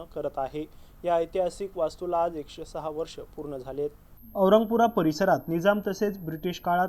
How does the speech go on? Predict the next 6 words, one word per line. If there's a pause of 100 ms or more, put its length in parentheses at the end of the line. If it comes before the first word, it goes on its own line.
एक
ऑगस्ट
एकोणावीसशे
वीस
रोजी
सर्वप्रथम